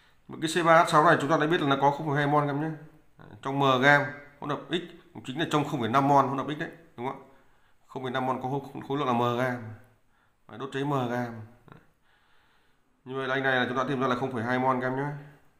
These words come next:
Vậy thì, à, cái mol oxy ở đây cần là bao nhiêu,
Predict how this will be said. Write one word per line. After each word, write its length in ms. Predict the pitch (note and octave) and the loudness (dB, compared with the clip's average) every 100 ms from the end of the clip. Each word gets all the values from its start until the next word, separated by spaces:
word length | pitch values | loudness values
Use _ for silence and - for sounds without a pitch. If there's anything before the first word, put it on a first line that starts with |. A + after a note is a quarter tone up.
| _ _ _ _ _ _ _ _ _ | _ _ _ _ _ _ _ _ _
Vậy 100 | - | -20
thì, 200 | - A2 | -16 -10
à, 300 | A2+ A2 G#2+ G#2+ - - - - - _ _ - _ | -6 -4 -6 -10 -18 -20 -20 -20 -20 _ _ -20 _
cái 100 | B2 | -12
mol 120 | B2 C3+ | -4 -4
oxy 260 | C3+ C#3+ | -2 -2
ở 60 | B2+ | -2
đây 100 | B2+ | -2
cần 120 | B2+ | -2
là 60 | A2+ | 0
bao 120 | B2+ | 2
nhiêu, 260 | C#3 D#3+ | 4 4